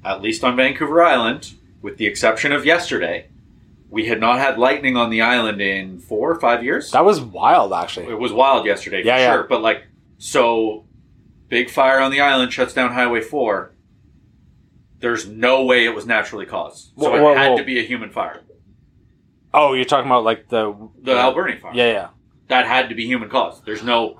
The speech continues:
Speaker 2: Oh.
Speaker 1: how, how does that magically start?
Speaker 2: Dude, I've worked on forest fires for long enough with the helicopters. It's like, the numbers don't lie. It's eighty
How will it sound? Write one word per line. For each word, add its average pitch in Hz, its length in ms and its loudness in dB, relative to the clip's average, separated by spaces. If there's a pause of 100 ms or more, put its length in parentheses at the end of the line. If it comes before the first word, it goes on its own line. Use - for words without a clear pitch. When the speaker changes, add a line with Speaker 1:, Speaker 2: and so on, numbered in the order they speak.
Speaker 2:
Oh. 233 340 4
Speaker 1:
how, - 80 -10
how 156 120 0
does 160 120 0
that 156 160 2
magically 131 400 -2
start? 131 380 -2 (560)
Speaker 2:
Dude, 220 320 -2
I've 185 200 2
worked 190 220 2
on 190 160 2
forest 156 280 0
fires 143 340 2
for 127 160 -2
long 117 240 4
enough 117 240 2
with 123 60 -10
the 113 80 0
helicopters. 92 680 -6
It's 104 180 -10
like, 107 240 -2 (1160)
the 156 140 6
numbers 175 340 0
don't 131 420 -2
lie. 98 500 -2
It's - 440 -6
eighty 127 580 -2